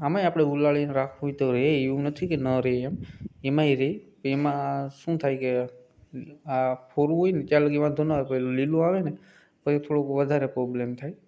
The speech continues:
આ ફોરું હોય ત્યાં, ત્યારે તો આપણે જેમ નાખવું એમ નખાય, પણ લીલું છે ને એ એવી રીતના ન નખાય ને વાંધો ન આવે એવી રીતના નાખીએ તો. પણ બેસ્ટ છે જે એ આ સેગલિયું, ઢેગલિયું છે. આપણે આ ઢેગલિયું કરીએ ને, એ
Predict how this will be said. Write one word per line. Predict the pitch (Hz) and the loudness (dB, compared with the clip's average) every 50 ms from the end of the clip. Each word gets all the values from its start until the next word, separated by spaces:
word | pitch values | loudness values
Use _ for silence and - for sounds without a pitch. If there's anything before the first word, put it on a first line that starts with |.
| _ _ _ _ - | _ _ _ _ -12
આ | 139 | -12
ફોરું | 131 - - 147 147 143 151 | -8 -2 0 0 2 2 0
હોય | 151 151 147 147 | 0 -2 -2 -2
ત્યાં, | - 147 143 143 - - | -2 -2 -2 -2 -4 -2
ત્યારે | - 143 147 147 147 147 | 2 4 4 6 4 4
તો | - 147 147 147 | 4 2 2 2
આપણે | 143 143 143 143 | 2 2 2 2
જેમ | 139 139 143 143 143 147 | 2 2 2 2 2 2
નાખવું | 147 143 - - 151 139 | 2 2 2 2 2 2
એમ | 127 127 127 | 0 0 0
નખાય, | 123 120 - - - - - - - - - - - - | 0 0 0 -2 -2 -4 -8 -14 -14 -12 -12 -14 -12 -8
પણ | - 131 | -6 -2
લીલું | 123 131 135 151 160 165 160 | 0 0 2 2 2 0 0
છે | - 170 | 0 0
ને | 160 151 | 0 0
એ | 143 139 143 143 139 139 139 139 139 147 147 - | 0 0 0 0 0 0 0 0 -2 -4 -6 -4
એવી | 147 143 143 139 | -2 -2 -2 -2
રીતના | 135 135 - 135 135 | -4 -4 -4 -4 -2
ન | 131 135 135 131 127 | -2 -2 -2 -2 -4
નખાય | 123 120 - - 143 - - - - - - - - - - - - 151 | -6 -8 -8 -8 -8 -8 -10 -12 -10 -8 -6 -8 -8 -8 -12 -16 -12 -8
ને | 139 131 127 131 135 135 | -8 -6 -6 -4 0 2
વાંધો | 139 151 156 151 190 | 2 4 4 4 2
ન | 196 214 | 2 2
આવે | 208 190 165 165 170 170 165 135 156 | 2 2 2 2 0 -2 -2 0 2
એવી | 156 165 165 | 2 2 2
રીતના | 165 160 160 - 156 147 | 2 0 -2 -2 -2 -2
નાખીએ | 147 139 135 - - 143 | -2 -4 -4 -6 -8 -8
તો. | 143 170 202 208 - - - | -6 -6 -8 -10 -12 -4 0
પણ | 147 151 151 151 143 139 151 - 147 | 2 4 4 4 2 -2 -6 -4 0
બેસ્ટ | 143 151 175 165 - - - - - _ | 0 0 0 0 -4 -10 -20 -20 -20 _
છે | - - - 170 165 165 160 139 | -12 -6 -2 0 0 0 0 0
જે | 151 170 180 175 170 170 156 - | 0 0 0 0 -2 -4 -4 -4
એ | 175 170 165 | -2 2 2
આ | 165 165 165 - - - - - - | 2 2 0 -4 -14 -20 -20 -14 -6
સેગલિયું, | - 156 156 160 160 160 151 143 139 139 139 - | -2 -2 0 2 2 2 2 2 0 -2 2 4
ઢેગલિયું | 147 143 143 156 156 143 131 131 123 - | 4 4 6 6 4 4 2 -2 -4 -6
છે. | - 160 - - - - - - - _ _ _ _ | -8 -8 -8 -10 -18 -20 -20 -20 -20 _ _ _ _
આપણે | - 143 139 143 139 139 143 | -6 -4 -2 0 0 0 0
આ | 139 135 | 0 0
ઢેગલિયું | 123 - 135 139 143 147 151 151 156 156 | 2 2 2 2 2 2 2 2 0 0
કરીએ | 160 170 185 185 170 | -2 -2 0 0 0
ને, | - 131 127 | 0 0 -2
એ | 123 120 | -2 -4